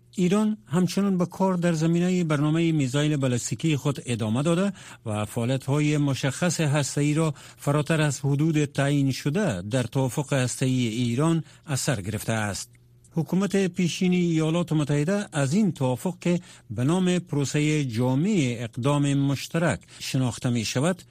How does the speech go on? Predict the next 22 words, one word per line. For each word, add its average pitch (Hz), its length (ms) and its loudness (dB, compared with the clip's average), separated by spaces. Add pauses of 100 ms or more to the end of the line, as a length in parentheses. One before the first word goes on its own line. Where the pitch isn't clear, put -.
(240)
در 120 120 -2
سال 123 420 -2
دو 110 260 -2
هزار 110 320 0
و 107 60 -2
هجده 101 400 -2 (260)
بیرون 123 380 0
شد. - 280 -12 (500)
در 151 180 0
یک 151 80 -4
سال 185 240 -2
گذشته، 165 380 0
ایالات 175 480 0
متحده 156 460 2
سرگرم 156 500 0
مذاکرات 151 760 0
غیر 151 460 2
مستقیم 131 680 0
با 147 220 0
ایران 151 400 0
بوده 110 180 -4
است 104 360 -4